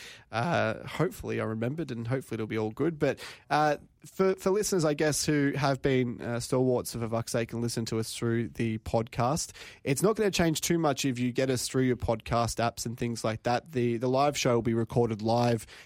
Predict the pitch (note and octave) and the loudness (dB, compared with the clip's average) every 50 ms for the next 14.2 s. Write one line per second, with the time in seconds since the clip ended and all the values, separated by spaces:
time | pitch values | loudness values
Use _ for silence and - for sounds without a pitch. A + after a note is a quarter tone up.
0 | - - B2 A#2+ A#2+ A#2 - - C#3+ D3 C#3 B2 - - C3 B2 - - A#2+ - | -8 -2 0 2 2 2 2 4 4 4 2 2 0 0 0 0 -2 -4 -6 -4
1 | - B2 A#2 A2+ G#2+ A2 A2 A2+ A2 - G#2+ G#2 G#2 - - B2 A#2 A#2 A2 - | -2 -2 0 -2 -2 -2 -2 -2 -2 -2 -4 -8 -6 -4 0 0 0 0 0 0
2 | - B2+ B2+ B2+ A#2 - - G#2+ A#2 A#2 A2+ B2 B2+ A#2+ C3 A#2+ - - A#2+ A#2 | 0 2 2 0 0 -4 -6 -6 -4 -2 0 0 0 0 -2 -2 -2 -2 -2 0
3 | A2+ A2 G#2+ A2 G#2 - - - A#2 A2+ A2+ A2 G2+ - _ - A2+ A#2 A#2 A2 | 0 -2 -4 -4 -6 -6 -4 -2 0 0 0 -2 -4 -6 _ -4 -2 -2 -2 -4
4 | - - - G#2+ A2+ A#2 A2 A2 G2+ - - A#2 G#2+ G#2 F#2+ A#2+ - - - A2+ | -4 -4 -2 0 0 0 0 -2 -4 -4 -4 -2 -2 -2 -2 -4 -6 -2 0 0
5 | A2+ G#2+ - - A2 - - A#2 A2+ A2 G#2+ G#2 G#2 G#2+ G#2+ G#2+ G#2+ - A2 G#2 | 0 0 -2 -6 -8 -4 -2 0 0 0 -2 -4 -6 -8 -8 -8 -6 -6 -6 -6
6 | G#2+ - - A#2+ A#2 G#2 - - - - - _ - G#2+ G#2 G#2+ G#2 G#2 G#2 G2 | -4 -2 -2 -2 -2 -2 -4 -10 -18 -18 -20 _ -10 -6 -4 -4 -2 -4 -4 -6
7 | - A#2 A2+ A#2+ A2+ A#2+ A#2 - - G#2+ G#2 G#2 G#2+ A2 A2 A2 G#2 G#2 G2+ G2+ | -6 -4 -4 -2 -2 -2 -2 -4 -4 -6 -4 -2 0 0 0 0 -2 -2 -4 -4
8 | G2 - - A2 A2 A#2 A2 G#2 G#2 G#2 G#2 - G#2 G#2 G#2+ G#2+ G#2+ G#2+ A2 A#2 | -4 -4 -4 -2 -2 0 -2 0 0 -2 -2 -2 -4 -4 -2 -2 0 0 0 -2
9 | A2+ G#2 - - - - - - - - C#3 B2+ C3 D3 E3 F#3+ G3 F3 - F#3 | -2 -4 -8 -14 -16 -18 -20 -12 -6 -2 0 0 2 4 4 4 2 2 2 0
10 | F3 - C3+ - E3 D3 C#3 C3 B2+ C3 C#3 - - C3 A#2 G#2+ - - B2 C3 | 0 0 0 2 2 2 4 4 2 2 0 2 0 -2 -2 -2 0 0 2 2
11 | C3+ - - D#3 E3 F3 F3 - _ _ _ - C3+ - - D3 C3+ A#2 - - | 2 0 0 0 2 0 0 -4 _ _ _ -8 -6 -2 0 0 0 -2 -2 -2
12 | B2+ A2+ - - B2 A#2+ - B2+ B2 A#2+ B2 A#2+ A#2 - C3 A#2 B2+ A#2 A2 - | -2 0 0 -2 -4 -2 -2 0 0 2 2 2 0 0 -2 -2 -2 -4 -2 0
13 | B2 A#2+ A2+ - A2+ - A#2+ A#2+ A#2 A#2 A#2 A2 G#2+ - - - - B2 A#2+ A#2 | 0 0 0 -2 -2 -2 0 0 0 0 0 -2 -2 -4 -4 -2 0 2 2 2
14 | A#2 A2+ A2 | 2 2 0